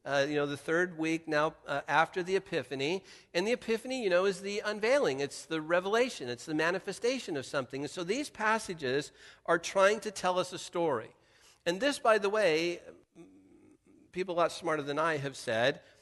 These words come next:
is one of perhaps the greatest contributions of Judeo-, the Judeo-Christian worldview to all of humanity.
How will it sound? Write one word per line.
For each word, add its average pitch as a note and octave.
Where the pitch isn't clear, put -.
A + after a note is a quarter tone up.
is F3+
one A3
of B3
perhaps E3+
the F3
greatest E3+
contributions E3
of C#3
Judeo-, D3+
the D3
Judeo-Christian D3+
worldview D3+
to D3+
all D#3
of D3+
humanity. C#3+